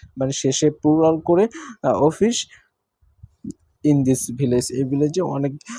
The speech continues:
আহ, পোস্ট অফিস আছে, এটাও বলতে পারি। That সেখানে কিন্তু আমরা নেগেটিভ একটা দিয়ে রেখেছি, there is no, আহ,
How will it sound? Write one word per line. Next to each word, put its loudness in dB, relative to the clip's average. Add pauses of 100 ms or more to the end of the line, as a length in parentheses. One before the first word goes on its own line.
(260)
আহ, 4
পোস্ট 0
অফিস 0
আছে, -4
এটাও 0
বলতে -4
পারি। 2 (340)
That 4
সেখানে 0
কিন্তু 0
আমরা 4
নেগেটিভ 0
একটা 0
দিয়ে 2
রেখেছি, 0
there 4
is -6 (960)
no, 8 (180)
আহ, 4